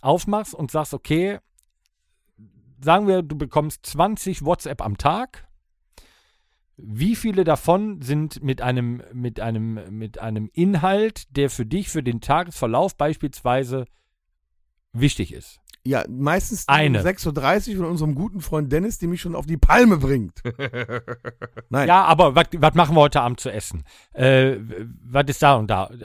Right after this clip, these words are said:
Speaker 1: Okay, das sind ja alles auch wirklich dann Sachen, das ist ja in Ordnung. Aber ich sag mal, die anderen achtzehn,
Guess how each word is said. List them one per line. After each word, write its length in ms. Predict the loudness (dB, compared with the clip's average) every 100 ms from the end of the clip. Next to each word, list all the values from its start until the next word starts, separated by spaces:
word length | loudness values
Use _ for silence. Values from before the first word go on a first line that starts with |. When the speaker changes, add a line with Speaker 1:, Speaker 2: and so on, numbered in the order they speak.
| -2
Speaker 1:
Okay, 420 | 0 6 4 4 -2
das 140 | -2
sind 160 | 0 0
ja 100 | 0
alles 220 | 0 -2
auch 140 | -4
wirklich 320 | -4 -4 -6 -2
dann 260 | -2 -2 -12 _ _ _ _
Sachen, 460 | -6 -6 -4 -8 -4
das 140 | -4
ist 120 | -4 -6
ja 60 |
in 80 | -6
Ordnung. 320 | -6 -8 -10 -4
Aber 200 | -4 -2
ich 80 | -2
sag 120 | 0
mal, 140 | 0
die 140 | -2 -4
anderen 300 | 2 2 0 -10 _ -6
achtzehn, 560 | -6 -4 -4 -4 -4